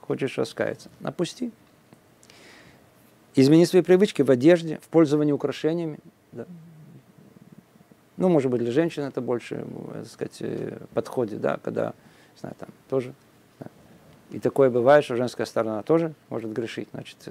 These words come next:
если она раскаивается, то, может быть, снять с себя какие-то, э, украшения, дем-, демонстрировать раскаяние в своей речи. Да, то есть снова, э, речь может быть надменная,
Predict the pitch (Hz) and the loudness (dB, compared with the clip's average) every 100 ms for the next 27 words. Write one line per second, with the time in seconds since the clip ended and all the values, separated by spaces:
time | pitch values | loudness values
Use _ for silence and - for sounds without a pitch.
0 | - - - 113 110 113 131 131 117 113 | -16 -14 -10 -6 -4 -2 2 4 2 -4
1 | 110 - 110 113 110 110 104 113 110 - | -8 -8 -10 -8 -10 -10 -10 -8 -8 -8
2 | 110 110 - - 107 113 110 - 107 113 | -8 -8 -10 -12 -8 -6 -6 -8 -10 -8
3 | - 107 120 113 170 170 143 - - - | -8 -6 -4 0 2 2 -2 -6 -20 -20
4 | - 120 151 160 156 135 165 151 - 233 | -6 2 4 6 4 4 4 4 2 4
5 | 220 196 - - _ 135 147 - 175 175 | 6 6 2 -8 _ 2 2 6 6 6
6 | 151 - 139 131 185 185 175 - _ _ | 2 0 0 2 0 -2 -12 -14 _ _
7 | _ _ 120 113 127 - 160 147 131 _ | _ _ -10 -6 -6 -2 2 2 0 _
8 | _ _ _ - - 117 127 139 139 131 | _ _ _ -12 -6 0 4 4 2 -2
9 | 123 117 123 - - 117 104 131 165 180 | -2 -2 -2 -4 -10 -6 -2 2 2 2
10 | 165 | 0